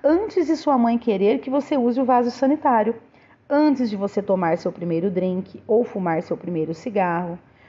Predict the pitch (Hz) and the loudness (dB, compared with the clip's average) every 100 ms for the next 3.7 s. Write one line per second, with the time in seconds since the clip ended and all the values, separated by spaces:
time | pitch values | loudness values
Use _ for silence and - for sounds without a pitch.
0 | - _ 311 330 294 269 226 226 220 190 | -20 _ 2 2 2 0 0 0 0 -2
1 | 185 170 160 160 156 - - 285 214 180 | 0 0 2 2 0 -4 -6 0 2 2
2 | 175 175 _ _ - 254 180 156 165 - | 0 -4 _ _ -4 0 2 0 0 -2
3 | 170 - 190 196 185 175 | -4 -4 0 2 4 4